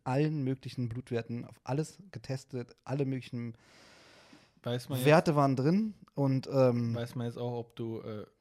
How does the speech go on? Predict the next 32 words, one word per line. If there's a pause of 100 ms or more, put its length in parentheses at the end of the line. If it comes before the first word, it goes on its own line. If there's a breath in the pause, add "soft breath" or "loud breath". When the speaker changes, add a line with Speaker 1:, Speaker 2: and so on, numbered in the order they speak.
(240)
Speaker 2:
männlich
oder
weiblich
bist?
Speaker 1:
<laughs>
Ey,
genau
das
Gleiche
wollte
ich
auch
gerade. (160)
Also
auf
jeden
Fall
kam
dann
raus,
äh, (220)
Speaker 2:
Du
bist
schwanger?
Speaker 1:
glücklicherweise, (220)
ich
hab
mich
gefühlt
wie
neu
geboren.